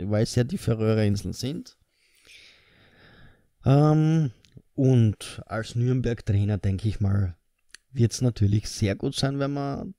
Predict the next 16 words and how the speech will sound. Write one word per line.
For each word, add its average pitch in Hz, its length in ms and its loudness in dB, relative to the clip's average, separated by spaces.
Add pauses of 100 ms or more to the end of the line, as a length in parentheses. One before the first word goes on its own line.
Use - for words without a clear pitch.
(160)
ähm, 131 680 -6 (1700)
da 110 160 4
Talente 107 520 2
fördern - 480 -2
aus - 420 -6
dem 120 340 2
Finnisch-, 120 460 2
auf 110 160 2
dieser 113 280 10
finnischen, 117 640 4
finnischen, 104 640 -2
färöerischen 104 880 4
Insel, 104 520 2 (640)
auf - 60 -12
den 104 160 6
Färöerinseln, 110 1300 4